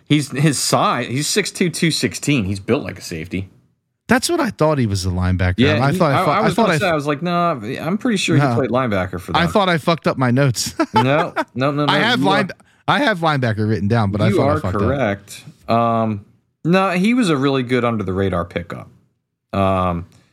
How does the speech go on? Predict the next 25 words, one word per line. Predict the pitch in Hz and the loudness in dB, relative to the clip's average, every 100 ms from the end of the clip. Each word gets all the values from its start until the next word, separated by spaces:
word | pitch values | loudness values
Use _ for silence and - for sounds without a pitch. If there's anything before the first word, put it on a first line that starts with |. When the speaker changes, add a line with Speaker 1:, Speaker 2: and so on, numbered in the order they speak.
| _ _ 135 | _ _ 0
Speaker 2:
One | 175 180 | 2 4
Speaker 1:
the | |
Speaker 2:
year | 170 156 | 2 2
Speaker 1:
other | 175 | 2
Speaker 2:
deal, | 110 | 0
Speaker 1:
guy | 139 127 | 2 0
Speaker 2:
like, | 117 | 0
Speaker 1:
they, | 113 | -2
they | 95 | -6
Speaker 2:
can't | - - 131 | -6 0 0
beat | 92 | 2
it. | |
Speaker 1:
grabbed | 104 110 101 90 | 0 0 -2 -4
was | 95 90 | -4 -2
the | 92 | -2
receiver. | 87 - - 104 98 87 82 - - _ _ _ _ _ - | -4 -6 -4 0 0 -2 -6 -10 -14 _ _ _ _ _ -4
Speaker 2:
Yeah, | 95 92 92 131 | 0 2 2 2
Speaker 1:
Um, | |
Speaker 2:
Zach, | - 151 - 123 | 2 0 0 -2
Zach | 117 143 - | 0 0 0
Pascal. | 151 175 180 - 101 101 127 _ - | 0 0 -2 -4 -2 0 -2 _ -4
Speaker 1:
Zach | 104 92 | -2 0
Pascal. | 101 92 87 - - - | 0 0 -2 -8 -14 -10
Yeah. | - 131 127 113 | 0 0 2 0
Speaker 2:
Um, | 107 - | -2 -4